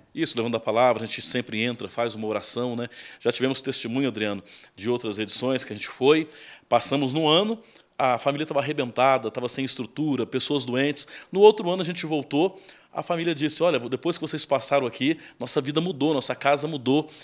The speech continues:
Então, além de ser uma ação que leva ali as crianças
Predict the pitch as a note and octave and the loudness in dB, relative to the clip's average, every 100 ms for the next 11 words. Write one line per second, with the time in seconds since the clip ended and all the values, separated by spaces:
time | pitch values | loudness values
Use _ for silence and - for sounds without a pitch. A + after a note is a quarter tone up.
0 | - F#3+ G#3 G#3+ - F#3+ F3+ A#3 F3 - | -14 -2 0 0 2 2 4 0 -2 -2
1 | C#3 B2 - - A#2 F#2+ - - - A2+ | -2 -2 -2 -2 -2 -4 -12 -14 -4 0
2 | A#2 A2 A2+ A2 G#2+ - - - G#2 - | 2 2 0 -2 -6 -10 -14 -8 -6 -2
3 | B2+ C3 B2 - G#2 | 2 2 2 -2 -4